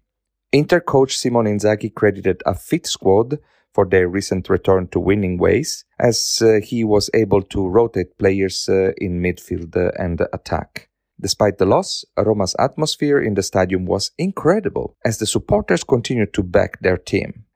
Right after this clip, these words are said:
Mourinho's focus, uh, now shifts to the Europa League,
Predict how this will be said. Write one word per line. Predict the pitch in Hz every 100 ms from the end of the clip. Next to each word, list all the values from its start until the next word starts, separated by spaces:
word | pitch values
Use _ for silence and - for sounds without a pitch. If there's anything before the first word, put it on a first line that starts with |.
| _
Mourinho's | 117 147 175 175 -
focus, | 151 143 147 - 147
uh, | 147
now | 117 120 123 123 -
shifts | - 127 113 - - - _
to | - 107
the | 95 101 95 -
Europa | 98 113 -
League, | 82 - -